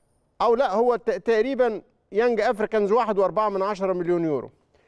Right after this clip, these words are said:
لو بصينا على المجموعات هنلاقي مجموعة الأهلي المجموعة الرابعة إلى حد كبير متوازنة، لكن في مجموعات أقوى شوية. المجموعة الأولى مازيمبي الكونغولي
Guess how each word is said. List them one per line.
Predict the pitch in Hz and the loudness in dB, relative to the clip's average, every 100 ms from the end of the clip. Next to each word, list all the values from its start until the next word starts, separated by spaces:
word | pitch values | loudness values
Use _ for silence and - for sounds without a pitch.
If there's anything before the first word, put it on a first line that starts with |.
| _ _ _ 135 | _ _ _ -4
لو | 151 | 0
بصينا | 180 - 285 277 | 0 0 0 2
على | 254 220 | 0 -2
المجموعات | 208 190 170 170 254 - _ _ _ - | -2 -4 -2 0 0 -2 _ _ _ -10
هنلاقي | 170 185 226 262 240 214 - _ _ _ _ _ _ _ _ _ - | -6 -2 0 2 0 -4 -12 _ _ _ _ _ _ _ _ _ -6
مجموعة | 180 170 254 262 220 | -2 0 2 2 0
الأهلي | 202 247 214 | -2 0 0
المجموعة | 196 185 220 233 | 0 -2 2 2
الرابعة | 202 220 233 220 | 2 0 0 0
إلى | 175 202 185 | 2 2 2
حد | 233 240 202 | -2 -4 -6
كبير | 175 247 233 | -6 -4 -2
متوازنة، | 202 180 196 180 135 110 _ _ _ _ _ _ _ 135 | 0 2 2 2 -4 -16 _ _ _ _ _ _ _ -4
لكن | 175 202 165 | -2 -2 -2
في | 247 | 0
مجموعات | 240 190 185 214 226 _ _ _ _ _ _ _ _ - | 0 0 0 0 -2 _ _ _ _ _ _ _ _ -4
أقوى | 220 - 202 160 | -4 0 -2 -2
شوية. | 165 185 240 240 - _ _ _ - | 0 0 2 -2 -6 _ _ _ -4
المجموعة | 175 180 254 240 | -2 0 2 0
الأولى | 240 240 202 | -2 -2 0
مازيمبي | 190 220 254 214 | 0 0 0 -2
الكونغولي | 180 202 190 208 175 | 0 -2 2 2 2